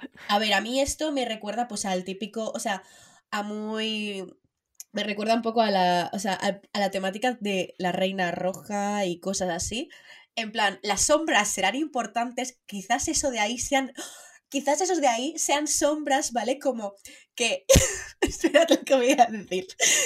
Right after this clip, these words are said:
Eso de ahí son sombras como que se han convertido en estatuas, ¿vale? Entonces alguien rompe las sombras y las sombra-, en plan, y las sombras vuelven y entonces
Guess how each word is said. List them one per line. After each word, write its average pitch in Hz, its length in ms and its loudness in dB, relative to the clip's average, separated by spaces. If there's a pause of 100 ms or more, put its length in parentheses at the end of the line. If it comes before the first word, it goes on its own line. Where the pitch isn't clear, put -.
(720)
Eso 269 220 0
de 330 100 2
ahí 269 300 2 (220)
son 277 260 0
sombras 269 540 0
como 254 260 -4
que 214 240 -4
se 247 100 -4
han 226 100 -6
convertido 294 600 -2
en 208 80 -6
estatuas, 277 640 0
¿vale? 254 140 0
Entonces 247 280 -8
alguien 269 300 -4
rompe 294 360 -2
las 202 260 2
sombras 247 560 -2 (420)
y 262 140 -4
las 208 320 -2
sombra-, 269 420 -2
en 240 140 -6
plan, 214 180 -2
y 226 60 -8
las 214 180 -2
sombras 262 560 0
vuelven 262 540 0 (960)
y 262 140 2
entonces 254 680 -2